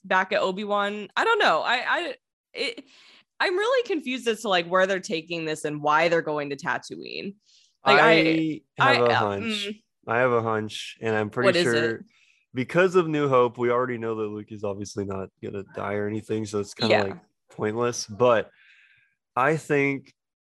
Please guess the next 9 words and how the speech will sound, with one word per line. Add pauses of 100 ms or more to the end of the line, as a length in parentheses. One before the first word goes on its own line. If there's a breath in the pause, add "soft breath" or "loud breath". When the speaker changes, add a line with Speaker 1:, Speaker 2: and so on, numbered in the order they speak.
Speaker 2:
she
thinks
that
killing
Luke (200)
will
prevent
another
Vader.